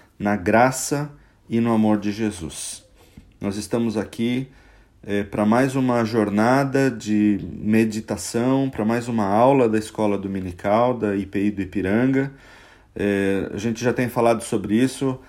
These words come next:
essa possibilidade de gravar a aula também, você pode ouvi-la quantas vezes quiser, na melhor comodidade da sua agenda,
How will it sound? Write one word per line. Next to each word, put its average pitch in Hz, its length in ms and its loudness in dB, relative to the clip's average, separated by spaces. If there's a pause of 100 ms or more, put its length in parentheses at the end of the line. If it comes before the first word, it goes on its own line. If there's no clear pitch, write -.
(160)
essa 107 240 -4
possibilidade 117 960 2
de 107 120 -2
gravar 110 520 4
a 104 80 8
aula 110 360 6
também, 110 340 0
você 107 300 -6
pode 113 360 0
ouvi-la 107 640 2 (460)
quantas 156 440 4
vezes 123 360 4
quiser, 131 720 2 (120)
na 107 220 -2
melhor 123 720 6
comodidade 113 800 2
da 104 100 0
sua 104 300 -4
agenda, 131 580 -2